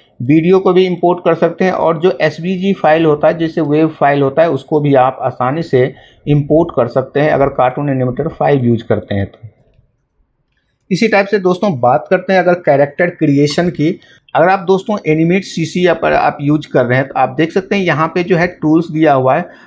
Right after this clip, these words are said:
हर कैरेक्टर को आप यहाँ से आसानी से क्रिएट कर सकते हैं। जैसे ब्रश टूल दिया है, पेन टूल दिया है, यहाँ पे शेप का टूल भी दिया हुआ है। अगर आप एनिमेट सीसी की बात करें तो यहाँ पे दोस्तों कोई भी कैरेक्टर को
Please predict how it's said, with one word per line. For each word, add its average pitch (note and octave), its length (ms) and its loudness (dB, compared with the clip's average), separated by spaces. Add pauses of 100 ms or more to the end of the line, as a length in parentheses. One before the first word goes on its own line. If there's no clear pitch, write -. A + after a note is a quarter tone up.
(140)
हर F3 240 -4
कैरेक्टर D3 520 -2
को - 160 -4
आप C#3+ 280 0
यहाँ C#3+ 240 -2
से E3+ 180 -4
आसानी C3+ 420 -2
से D#3+ 200 -2
क्रिएट C#3 460 -2
कर D3+ 180 0
सकते D3+ 280 -4
हैं। D3+ 60 -4
जैसे C3+ 260 -2
ब्रश A#2+ 340 -2
टूल D#3 180 -2
दिया C#3+ 220 2
है, D3 180 0
पेन B2 320 -4
टूल D#3 200 -2
दिया C#3+ 220 2
है, C#3 180 -2
यहाँ A#2 180 -4
पे B2+ 140 -4
शेप D#3 460 -4
का D#3+ 80 0
टूल D3+ 280 -2
भी D3+ 120 0
दिया D3 220 2
हुआ C#3+ 180 2
है। - 380 -14 (240)
अगर D#3+ 160 2
आप G3+ 160 -2
एनिमेट E3+ 440 0
सीसी F#3 300 -2
की F#3+ 180 0
बात C3+ 320 -2
करें F3 180 -4
तो G3 100 -4
यहाँ D3 260 0
पे F3+ 140 -4
दोस्तों D#3+ 380 0
कोई D3+ 280 0
भी F3+ 140 2
कैरेक्टर C#3+ 540 0
को - 140 -2